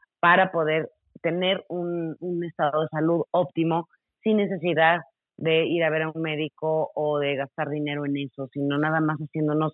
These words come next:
responsables y tomando el poder de nuestra vida.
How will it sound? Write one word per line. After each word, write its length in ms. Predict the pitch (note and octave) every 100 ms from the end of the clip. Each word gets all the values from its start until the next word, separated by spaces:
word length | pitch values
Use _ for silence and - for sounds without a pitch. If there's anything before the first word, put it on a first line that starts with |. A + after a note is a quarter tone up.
| -
responsables 800 | - D#3+ - D#3+ F#3+ F#3 G3+ B3 - - - _
y 140 | -
tomando 360 | E3 E3 E3+ F3+
el 100 | F3+
poder 460 | E3 D#3 D3 G3 - _ _ _ _
de 120 | D3
nuestra 380 | C#3+ C3+ - C3+
vida. 280 | C#3+ C#3+